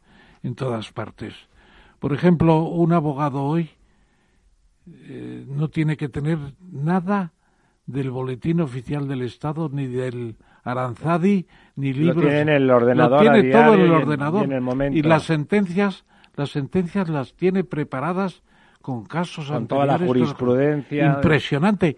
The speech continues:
Speaker 1: Y eso se da en todo.
Speaker 2: Sí,
Speaker 1: Se
Speaker 2: sí,
Speaker 1: da en
Speaker 2: era un
Speaker 1: todo.
Speaker 2: trabajazo.
Speaker 1: Es una barbaridad. Entonces, la relación de inteligencia y, y sistemas digitales es portentosa.
Speaker 2: Sí, no, la digitalización general, sin duda,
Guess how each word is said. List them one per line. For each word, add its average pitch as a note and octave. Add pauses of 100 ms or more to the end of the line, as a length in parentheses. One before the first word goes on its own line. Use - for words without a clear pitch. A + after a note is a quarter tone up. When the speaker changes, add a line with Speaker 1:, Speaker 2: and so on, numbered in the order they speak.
(240)
Speaker 1:
Y E3
eso F#3
se G3
da A3+
en G3+
todo. A3 (460)
Speaker 2:
Sí, -
Speaker 1:
Se C#3
Speaker 2:
sí, D3
Speaker 1:
da D#3+
en D3+
Speaker 2:
era C#3
un D3
Speaker 1:
todo. C3+
Speaker 2:
trabajazo. B2
Speaker 1:
Es C3+
una F3+
barbaridad. B2
Entonces, D#3+ (520)
la D3
relación C#3+
de F#3
inteligencia C3+ (480)
y, B2+ (460)
y B2+
sistemas D3+
digitales D3 (220)
es C3+
portentosa. G#2+ (460)
Speaker 2:
Sí, C#3+
no, B2
la A#2
digitalización A#2+
general, B2+
sin A2+
duda, B2